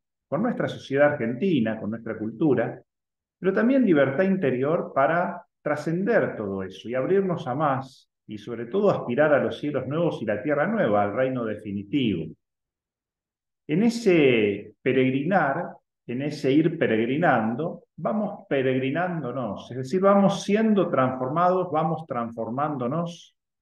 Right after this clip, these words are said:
podemos decir, en singular y en plural. Vamos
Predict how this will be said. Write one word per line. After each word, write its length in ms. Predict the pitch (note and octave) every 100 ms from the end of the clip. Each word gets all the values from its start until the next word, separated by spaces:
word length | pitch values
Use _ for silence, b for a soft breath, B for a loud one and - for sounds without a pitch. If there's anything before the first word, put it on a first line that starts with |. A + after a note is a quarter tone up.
| _
podemos 340 | - C3 D3 B2
decir, 380 | G2 D3 D3 A2+
en 200 | G#2+ G#2
singular 720 | B2 A#2 A2+ C3+ F3 A3 A3+ - _
y 140 | G#2+
en 240 | G#2+ G2 -
plural. 600 | A2 C#3+ A#2 E2+ D#2 - _ _ _ _ _ _ _ _ _ _ _ _ _ _ _ _ _ -
Vamos 800 | B2 B2+ A#2+ A2+ - - -